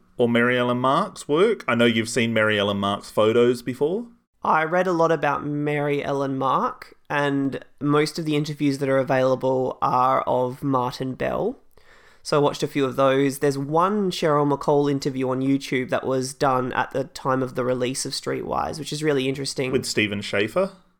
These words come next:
Speaker 2: Uh, I, I'm not sure, but she talks about, um, being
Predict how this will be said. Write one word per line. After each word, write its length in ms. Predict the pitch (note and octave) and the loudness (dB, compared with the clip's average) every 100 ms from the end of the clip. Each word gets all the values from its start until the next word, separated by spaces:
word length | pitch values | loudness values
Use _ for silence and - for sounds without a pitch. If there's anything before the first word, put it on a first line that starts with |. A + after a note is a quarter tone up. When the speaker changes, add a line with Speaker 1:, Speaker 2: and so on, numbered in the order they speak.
| _ _ _ | _ _ _
Speaker 2:
Uh, 40 | D#3 | 2
I, 640 | C#3+ C#3 C#3 C3 C3 B2 | 4 4 4 2 2 0
I'm 140 | B2 C#3 | 0 0
not 140 | B2+ | -2
sure, 300 | - D3 B2+ | -2 2 2
but 120 | - | 0
she 100 | - | -6
talks 320 | C#3+ E3 - | 0 -2 0
about, 480 | C#3 C3+ B2+ B2 - | -2 2 2 0 0
um, 480 | C#3 C3+ B2+ B2 B2+ | 0 2 2 0 -4
being 600 | B2+ C#3+ C3 B2+ B2 E2 | -2 0 2 0 -4 -8